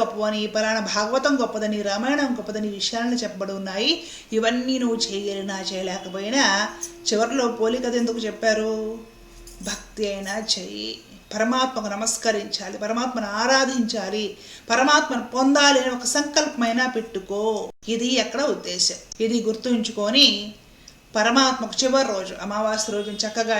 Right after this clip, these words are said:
ఇంట్లో సంధ్యా సమయంలో ఒక దీపం వెలిగించి, ఇన్నాళ్ళు మేము తెలుసో తెలియకో తప్పులు చేసి ఉంటాము, ఆటంకాలు వచ్చి ఉంటాయి, ఒకవైపున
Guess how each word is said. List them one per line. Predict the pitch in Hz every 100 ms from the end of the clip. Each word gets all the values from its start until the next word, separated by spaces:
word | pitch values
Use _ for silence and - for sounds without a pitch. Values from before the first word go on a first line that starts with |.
| 202
ఇంట్లో | 208 - 233 185 208 - - - -
సంధ్యా | - 233 226 233 240
సమయంలో | 226 214 208 214 208
ఒక | 208 190
దీపం | 226 233 208
వెలిగించి, | 196 220 247 247 311 339 233
ఇన్నాళ్ళు | 233 226 262
మేము | 254 240 220
తెలుసో | 240 247 285 220
తెలియకో | 220 214 220
తప్పులు | 208 247 240
చేసి | 220 214 214
ఉంటాము, | 196 208 208 214 196
ఆటంకాలు | - 247 220 214 214
వచ్చి | 202 220
ఉంటాయి, | 190 196 208 233 - - - 233
ఒకవైపున | 240 269 285